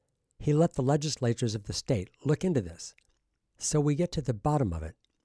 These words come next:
and the American people know whether we have control of the direction of our government or not. We no longer live in a self-governing republic if we can't get the answer to this question. This is bigger than President Trump.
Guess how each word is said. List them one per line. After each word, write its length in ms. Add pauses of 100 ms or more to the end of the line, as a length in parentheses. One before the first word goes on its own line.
(180)
and 160
the 40
American 440
people 300
know 180
whether 260
we 220
have 260
control 560
of 140
the 80
direction 420
of 100
our 100
government 480 (180)
or 120
not. 320 (880)
We 120
no 140
longer 340
live 280
in 120
a 40
self-governing 760
republic 600 (380)
if 180
we 80
can't 260
get 160
the 160
answer 300
to 60
this 180
question. 500 (1080)
This 180
is 120
bigger 340
than 160
President 460
Trump. 280